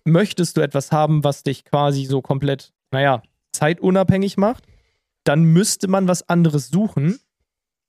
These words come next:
aber das, das will sie gar nicht. Also sie ist so glücklich aktuell.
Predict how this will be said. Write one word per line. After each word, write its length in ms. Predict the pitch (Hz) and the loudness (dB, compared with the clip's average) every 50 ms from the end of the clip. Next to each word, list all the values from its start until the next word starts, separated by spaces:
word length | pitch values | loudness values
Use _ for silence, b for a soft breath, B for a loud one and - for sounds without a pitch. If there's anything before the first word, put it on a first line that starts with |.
| _ - | _ -2
aber 200 | 170 160 151 139 | 0 0 0 0
das, 300 | 135 127 123 - - _ _ _ _ _ _ _ _ _ _ | 0 -2 -4 -6 -12 _ _ _ _ _ _ _ _ _ _
das 260 | - 139 - - - | -4 -4 -4 -2 0
will 120 | - 196 226 | 0 2 2
sie 100 | 185 156 | 2 0
gar 160 | 135 135 123 | 0 0 -2
nicht. 220 | 123 127 - - _ _ _ _ | -4 -6 -10 -12 _ _ _ _
Also 180 | - 156 147 147 | -2 0 0 0
sie 100 | 135 147 | 0 -2
ist 120 | 151 - - | -2 0 0
so 180 | 190 233 247 | 0 0 0
glücklich 420 | - 196 247 247 - 151 - - 147 | 0 -2 -4 -2 -2 -4 -4 -4 -6
aktuell. 480 | - - - 135 131 139 170 226 285 | -8 -6 -4 -2 0 0 0 0 -2